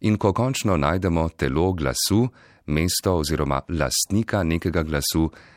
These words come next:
se izkaže, da mu ne ustreza, da glas in telo ne sovpadata. Glas je tisto, kar nas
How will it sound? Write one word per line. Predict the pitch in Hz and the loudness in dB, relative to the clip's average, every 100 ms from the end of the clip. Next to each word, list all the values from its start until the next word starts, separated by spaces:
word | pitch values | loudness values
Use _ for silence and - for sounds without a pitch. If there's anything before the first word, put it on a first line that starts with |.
| _ - | _ -2
se | 95 80 | 0 0
izkaže, | - 104 117 123 | 0 -2 0 -2
da | 98 | 0
mu | 98 92 87 | 2 2 0
ne | 80 101 | 0 2
ustreza, | 107 - 107 113 80 69 57 - - | 2 0 2 2 2 -2 -6 -14 -4
da | 87 73 | 0 0
glas | 71 82 87 - | 2 0 0 0
in | 92 | -2
telo | 78 73 73 87 90 - | 0 0 2 2 0 -4
ne | 78 73 - | -2 0 2
sovpadata. | 85 80 110 73 64 64 60 _ _ _ _ _ _ _ _ _ _ - | 0 2 0 0 -4 -6 -8 _ _ _ _ _ _ _ _ _ _ -8
Glas | 82 78 92 - | -2 0 0 0
je | 87 | -2
tisto, | 85 82 - 80 | -2 -4 -2 -2
kar | 85 80 | 0 0
nas | 78 | 0